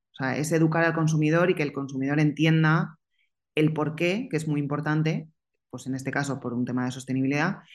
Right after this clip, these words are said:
pero también explicarle, eh, la parte positiva, que es que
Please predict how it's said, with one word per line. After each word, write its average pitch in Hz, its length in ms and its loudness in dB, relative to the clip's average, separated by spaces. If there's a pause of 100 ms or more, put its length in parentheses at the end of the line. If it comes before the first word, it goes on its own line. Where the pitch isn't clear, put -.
(140)
pero 151 200 2
también 160 580 2
explicarle, 165 840 -2 (520)
eh, 143 220 0
la 131 240 -2
parte 151 180 -2
positiva, 160 580 0
que 139 200 -2
es 139 160 -10
que 151 380 -2